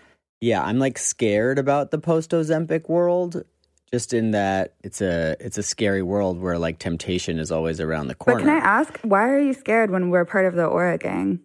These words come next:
Speaker 1: So, about the Oura Ring.
Speaker 2: What? Have you not been wearing it?
Speaker 1: I can't, I can't wear
Speaker 2: <gasps>
Speaker 1: it anymore.
Speaker 2: Really?
Speaker 1: I mean,
Speaker 2: I was so
Speaker 1: number
Speaker 2: excited
Speaker 1: one,
Speaker 2: today to
Speaker 1: number
Speaker 2: talk
Speaker 1: one
Speaker 2: about it because I'm addicted. It's, it is truly,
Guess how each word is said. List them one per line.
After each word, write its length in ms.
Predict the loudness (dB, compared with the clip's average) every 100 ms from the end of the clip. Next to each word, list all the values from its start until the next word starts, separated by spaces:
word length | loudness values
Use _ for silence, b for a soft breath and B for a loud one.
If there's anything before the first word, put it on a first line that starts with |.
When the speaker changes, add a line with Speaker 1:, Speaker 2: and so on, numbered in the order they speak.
| _ _
Speaker 1:
So, 420 | -4 0 2 2 0
about 300 | 0 0 0
the 80 | 0
Oura 320 | 0 0 -2
Ring. 340 | -4 -6 -8 -10 B B B
Speaker 2:
What? 300 | 0 0 -4 -14 _
Have 160 | -2 2
you 80 |
not 100 | 2 2
been 120 | 0
wearing 320 | 2 0 0
it? 240 | 0 0 -4 _ _ _ 0
Speaker 1:
I 160 | 0
can't, 340 | 0 0 0 0
I 160 | 0 0
can't 260 | 0 0
wear 300 | 4 4 4
Speaker 2:
<gasps> 40 | 2
Speaker 1:
it 40 |
anymore. 640 | 0 -4 -4 -4 -6 -10 _ _ -2
Speaker 2:
Really? 760 | 4 6 6 4 2 4 2
Speaker 1:
I 180 | 2 0
mean, 100 | 2
Speaker 2:
I 80 | 4
was 160 | 4 4
so 40 |
Speaker 1:
number 200 | 4 2
Speaker 2:
excited 420 | 4 4 4 4
Speaker 1:
one, 100 | 4
Speaker 2:
today 80 | 4
to 60 | 4
Speaker 1:
number 100 | 2
Speaker 2:
talk 80 | 2
Speaker 1:
one 160 | 2
Speaker 2:
about 220 | 4 4 2
it 40 |
because 160 | 2 2
I'm 140 | 2
addicted. 580 | 2 2 2 2 2 4
It's, 260 | 2 0 -4 4
it 100 | 4
is 240 | 4 -2
truly, 680 | -4 0 2 4 4 2 -2